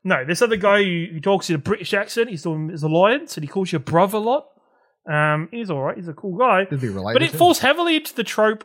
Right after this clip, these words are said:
Speaker 1: of, okay, you meet up with him and he's like, "Okay, we need to do this, this, this, and this. But to get there, you can't come the same way as I've gotta go
Speaker 2: Hmm,
Speaker 1: because
Speaker 2: gotta split up.
Speaker 1: I, I've been here for years and I have privileges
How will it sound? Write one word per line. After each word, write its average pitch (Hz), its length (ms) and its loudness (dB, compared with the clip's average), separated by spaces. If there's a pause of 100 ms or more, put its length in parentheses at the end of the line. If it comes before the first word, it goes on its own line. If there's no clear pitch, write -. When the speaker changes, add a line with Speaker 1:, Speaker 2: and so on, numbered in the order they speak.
Speaker 1:
of, 190 280 2
okay, 190 440 0 (480)
you 170 180 -6
meet 247 220 0
up 233 160 2
with 233 120 -2
him 240 160 -2
and 190 80 -2
he's 180 140 -4
like, 156 140 -6 (120)
"Okay, 175 240 -2
we 143 140 -4
need 226 140 -6
to - 60 -20
do 180 140 -4
this, 226 220 -4
this, 269 200 -8
this, 233 140 -6
and 170 140 -2
this. 214 360 -4 (600)
But 185 260 -2
to 175 80 -4
get 269 400 0
there, 147 440 -4 (400)
you 185 320 2
can't 277 360 2
come 226 260 -2
the 190 80 -4
same 240 380 2
way 202 220 2
as 147 180 -2
I've 175 360 4
gotta 117 260 -8
go 113 240 -12
Speaker 2:
Hmm, 131 80 -6
Speaker 1:
because 135 300 -4
Speaker 2:
gotta 160 100 -2
split 220 140 2
up. 277 100 8 (100)
Speaker 1:
I, 135 260 -2 (920)
I've 240 340 4
been 208 180 0
here 185 180 2
for 151 100 -4
years 135 680 -2
and 160 120 -2
I 214 160 2
have 185 240 0
privileges 131 840 -4